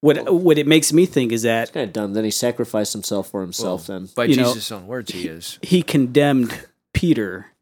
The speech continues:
Speaker 1: for trying to use the sword
Speaker 3: Mm-hmm.
Speaker 1: in the garden right before his death.
Speaker 3: Yes.
Speaker 1: And he told Peter, he said, "Those who live by the sword will surely die by the sword."
Speaker 3: Correct.
Speaker 1: You know, and this is something I brought up before. I mean, he didn't tell Peter, "Now go back and raise an army,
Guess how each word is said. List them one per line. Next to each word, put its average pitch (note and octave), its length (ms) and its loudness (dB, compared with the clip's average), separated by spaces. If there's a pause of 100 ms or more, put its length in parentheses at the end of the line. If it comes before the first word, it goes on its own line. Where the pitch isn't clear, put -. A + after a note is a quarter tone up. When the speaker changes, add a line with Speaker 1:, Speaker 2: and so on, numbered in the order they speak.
(360)
Speaker 1:
for C#3 100 -2
trying C3 300 -2
to B2 80 -6
use A#2+ 220 0
the G#2+ 120 -8
sword A2+ 520 -2 (100)
Speaker 3:
Mm-hmm. G#2 220 -16 (840)
Speaker 1:
in C#3 120 0
the A#2+ 60 -2
garden A2 380 -4
right A2+ 180 -4
before A#2 260 -6
his F#2+ 180 -10
death. - 420 -10
Speaker 3:
Yes. - 300 -10
Speaker 1:
And B2+ 120 -2
he A2+ 60 -4
told D3+ 300 -6
Peter, G2 400 -10 (160)
he C#3 60 -4
said, G#2 280 -4
"Those G#2 280 -6
who A2+ 80 -10
live B2+ 240 0
by G2+ 140 -6
the - 100 -16
sword G#2 400 -10 (180)
will C#3 100 -2
surely G2 400 -6
die A#2 240 0
by F#2+ 140 -4
the - 100 -12
sword." - 340 -10 (120)
Speaker 3:
Correct. - 440 -10 (360)
Speaker 1:
You F#2+ 100 -14
know, - 200 -20
and A#2+ 120 -12
this B2 120 -8
is A#2 80 -8
something A#2+ 260 -6
I A2 80 -8
brought A2 220 -6
up G#2 120 -14
before. D#3 360 -4
I G#2 60 -8
mean, G#2+ 140 -6
he C#3 140 -6
didn't C3 280 0
tell A2+ 160 -10
Peter, A#2+ 260 -2
"Now G#2+ 400 -4
go A2+ 160 -4
back G#2+ 260 -10
and G2+ 100 -12
raise G#2+ 200 -4
an G2+ 80 -10
army, G2+ 540 -6